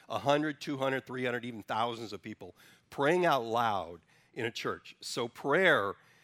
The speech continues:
we come and we pray loud, okay? Uh, we sing loud. At least I hope you sing loud. I'm gonna talk more about that in a little bit. We read the Word of God out loud, don't we? And of course, the preacher preaches the Word of God out loud.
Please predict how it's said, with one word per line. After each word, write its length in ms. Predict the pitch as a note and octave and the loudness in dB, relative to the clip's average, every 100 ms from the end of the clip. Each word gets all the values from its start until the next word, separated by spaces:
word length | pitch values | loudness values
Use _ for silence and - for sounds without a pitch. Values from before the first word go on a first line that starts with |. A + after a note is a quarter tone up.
| _ - | _ -12
we 120 | A#2+ | -10
come 300 | - C3+ C#3 | 0 2 2
and 120 | A2 | -2
we 100 | A#2 | -8
pray 380 | - - B2 A2+ | -8 -2 -2 0
loud, 460 | G2+ F#2+ F2 D#2+ - _ _ _ | -4 -6 -8 -10 -16 _ _ _
okay? 300 | A#2+ C3+ D#3 _ _ _ _ _ - | -2 -2 -4 _ _ _ _ _ 0
Uh, 360 | B2+ C3 B2+ B2 | 6 8 6 4
we 160 | C#3+ D#3+ | -2 -4
sing 540 | - - A3 G3+ B2+ - | -4 2 2 2 -2 -6
loud. 540 | A#2 B2 B2+ A2 F2+ | 2 8 10 10 6
At 60 | A2+ | 0
least 220 | D3+ - | -4 -2
I 100 | C3+ | -2
hope 280 | A2+ D#3+ - | 2 0 0
you 80 | A#2 | -8
sing 240 | - A#2 | -6 -4
loud. 220 | G2+ G2 | -2 -2
I'm 80 | G#2 | -2
gonna 100 | A#2 | -6
talk 280 | - A#2+ A2+ | -6 -8 -8
more 120 | A#2 | -6
about 280 | G#2+ A2 A2 | -2 -2 -2
that 140 | A2 | -8
in 60 | G#2+ | -8
a 60 | G2 | -8
little 180 | F#2 | -8
bit. 260 | F2 G2 E2+ _ _ - | -10 -10 -12 _ _ -10
We 160 | C3 | -6
read 240 | C3+ D#3+ E3 | 0 0 0
the 80 | D3+ | -2
Word 160 | D#3 | 0
of 120 | D3 | 0
God 280 | B2+ D3 D3+ | 2 4 6
out 200 | G#2 F#2 | 4 0
loud, 280 | F#2+ F#2+ F2 | -4 -4 -4
don't 240 | A#2 A2+ | -6 -6
we? 200 | F#2+ E2+ - _ _ _ - | -8 -16 -20 _ _ _ -2
And 160 | B2+ | 0
of 60 | B2+ | 0
course, 280 | - C#3+ - | -2 -2 -4
the 120 | A2 | -12
preacher 460 | - D3 D3+ - A2+ | -8 -6 -6 -8 -10
preaches 420 | - A#2+ A#2 G2+ | -10 -10 -10 -10
the 100 | G#2+ | -8
Word 160 | G2+ | -6
of 60 | G2 | -6
God 200 | G2 F#2+ | -6 -6
out 200 | F#2 F2+ | -6 -8
loud. 320 | F2+ E2 E2 | -10 -12 -14